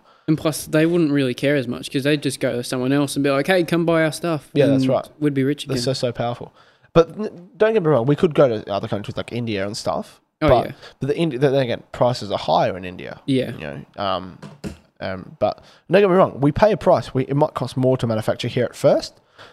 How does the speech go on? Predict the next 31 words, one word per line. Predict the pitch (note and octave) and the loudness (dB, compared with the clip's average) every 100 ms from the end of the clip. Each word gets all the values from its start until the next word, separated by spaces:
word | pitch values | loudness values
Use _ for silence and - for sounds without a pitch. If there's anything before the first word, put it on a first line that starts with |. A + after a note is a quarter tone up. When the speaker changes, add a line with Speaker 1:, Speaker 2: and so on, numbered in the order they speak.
| _ | _
Speaker 2:
but | B2 - C#3 | -8 -8 2
when, | D3 E3 | 2 2
once | C3 D3+ G3 - | 0 2 2 2
you | F3 | 4
get | D3+ - _ D3+ | 4 2 _ 4
everything | D3 C3 C#3 B2+ G#2+ F#2+ | 4 4 0 0 -4 -8
here, | - F2 E3+ - _ _ _ _ _ - | -10 -10 -10 -12 _ _ _ _ _ -6
or | B2 | -4
not | B2 C3 D3 - | -4 2 2 2
everything, | G2+ - F#2 - | -4 -8 -12 -12
once | - C#3+ D#3 - | 0 0 0 0
you | |
get | D#3+ B2 | 2 2
most | B2 B2+ C3 C#3+ D#3+ - - | 2 0 4 6 6 2 -2
products | - A#2 - - | 2 2 2 -4
here | - F#2+ | -6 -6
in | F#2+ | -8
Australia, | - - C2+ - - _ _ _ _ _ _ _ _ - | -10 -6 -6 -6 -10 _ _ _ _ _ _ _ _ 2
that's | C#3 - - | 2 2 -6
when, | B2+ G2 C#3 G3 _ _ _ | -4 -4 -6 -14 _ _ _
um, | G2+ F#2+ E2+ E2+ _ _ _ _ _ _ _ _ _ _ _ - | -2 -2 -4 -12 _ _ _ _ _ _ _ _ _ _ _ -6
that's | G#2+ - | -6 -4
when | B2 | -4
the | G#2+ | -4
price | - F2 - | -4 -4 -4
of | |
everything | G2+ G2+ G#2 | -8 -8 -8
starts | - G2+ - | -8 -8 -10
to | |
go | G2+ | -10
down | F#2+ F2+ - | -8 -8 -10